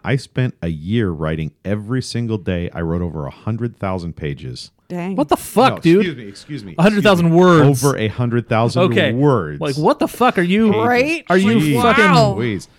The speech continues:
Speaker 1: No, no, no. A hundred thousand words. Excuse me.
Speaker 3: You L. Ron Hubbard with your crazy
Speaker 2: <laughs>
Speaker 3: mental illness?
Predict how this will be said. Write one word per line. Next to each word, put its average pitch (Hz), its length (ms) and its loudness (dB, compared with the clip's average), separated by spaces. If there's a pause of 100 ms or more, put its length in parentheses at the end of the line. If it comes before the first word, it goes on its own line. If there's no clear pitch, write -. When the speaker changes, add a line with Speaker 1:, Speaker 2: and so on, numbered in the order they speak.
(300)
Speaker 1:
No, 98 340 -4 (280)
no, 110 160 -4
no. 80 180 -10
A 95 120 -8
hundred 131 360 -6
thousand 113 460 -6
words. 80 400 -8
Excuse 110 680 -10
me. 90 360 -8
Speaker 3:
You 165 160 -2
L. 156 180 2
Ron 160 220 4
Hubbard 170 400 2
with 151 160 -2
your 285 160 4
crazy 339 180 6
Speaker 2:
<laughs> 440 160 6
Speaker 3:
mental - 280 6
illness? 165 440 2